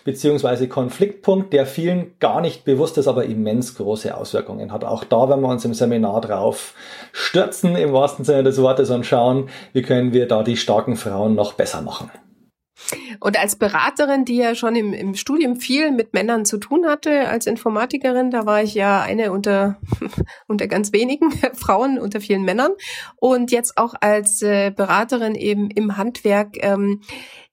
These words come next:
Speaker 2: ich sehe es zum Glück, dass da ein Wandel drin ist. Also viele Männer nehmen auch von Frauen was an, aber es gibt sie halt wirklich immer noch diese,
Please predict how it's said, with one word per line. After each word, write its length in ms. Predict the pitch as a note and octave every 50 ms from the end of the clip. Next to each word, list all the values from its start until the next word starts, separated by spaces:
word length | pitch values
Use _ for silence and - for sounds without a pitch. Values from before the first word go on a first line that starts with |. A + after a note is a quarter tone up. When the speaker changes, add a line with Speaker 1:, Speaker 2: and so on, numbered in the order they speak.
| _ _
Speaker 2:
ich 220 | B3+ A#3+ A#3+ -
sehe 180 | - C4+ D4+ G4+
es 160 | G4+ - -
zum 180 | - E4+ D#4+
Glück, 220 | D4 D4+ E4+ F4 E4+ _
dass 320 | - C4+ C4 C4+ C4+ - -
da 120 | - A#3
ein 180 | A#3 G#3+ G#3 G3+
Wandel 360 | F#3 F3+ G#3+ A3+ A3 A3+ G#3
drin 260 | G#3 G3+ F#3 E3+ D#3+
ist. 180 | D#3+ D#3+ E3+ -
Also 280 | - - G#3+ G#3+ A#3
viele 240 | A#3 - D4 C#4 C4+
Männer 280 | B3+ A#3+ A3 A#3+ B3+ B3
nehmen 320 | A#3 A3 A3 A3 A3 G#3+
auch 220 | - - - G3+ -
von 160 | - G#3 G3+
Frauen 360 | G#3 - - F#3 F#3 F#3 F#3+
was 180 | F3+ F3 - -
an, 220 | - A3 C#4+ E4
aber 260 | - - A#3 A#3 A3+
es 140 | A3 A3 -
gibt 260 | - C4 D4 - -
sie 120 | - C#4+ C4
halt 200 | A#3+ A#3 A3+ A#3
wirklich 300 | A3 A3+ - B3 A#3 A#3
immer 260 | - A#3 A#3 A3+ A3
noch 200 | G#3 G3+ G3+ G#3
diese, 540 | G#3 G#3+ G#3 G#3 G3+ G#3 G3+ G3+ G3+ G3+